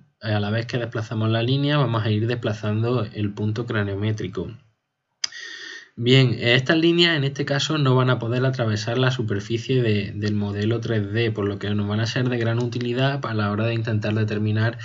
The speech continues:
el punto más anterior o el punto más posterior de una estructura anatómica, ¿no? Según la definición de, del punto.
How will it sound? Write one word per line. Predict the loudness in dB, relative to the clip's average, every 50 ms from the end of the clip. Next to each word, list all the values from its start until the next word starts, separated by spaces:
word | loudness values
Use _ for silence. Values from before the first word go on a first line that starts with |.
| -12 -12 -14 -14 -6
el | 0 0 0 0
punto | 0 0 -2 0 0 0 0
más | 2 2 2 2 2
anterior | 2 2 0 0 0 -2 -2 0 2 4 4 4 4 4 4
o | 2
el | 2 0 0
punto | -2 -6 -6 -4 -4 -2 0
más | 2 0 0
posterior | 0 -2 -4 -4 -2 -2 -2 0 0 0 0 0 0
de | 2 2 2
una | 2 2 0 0 -2
estructura | -2 -2 -4 -4 -4 -4 -2 0 0 2 2 2 0
anatómica, | 0 0 -2 0 0 2 2 2 0 -2 -4 -6 -6
¿no? | -4 -2 -2
Según | -2 0 0 0 2 2
la | 2 2
definición | 2 0 0 -2 -2 -4 -2 -4 -4 -6 -6 -4 -4 -2 -2 0
de, | 0 2 2 0 0 -2 -6 -8 -10 -12
del | -10 -8 -6 -6 -6 -6
punto. | -4 0 0 2 2 0 -2 -4 -4 -6 -8